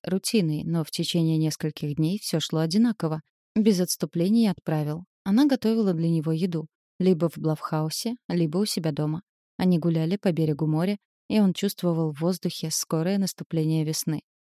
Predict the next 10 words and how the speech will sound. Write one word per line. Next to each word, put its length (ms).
Он 180
привык 340
к 80
тому, 260
что 260
на 100
столе 360
всегда 340
есть 260
еда. 260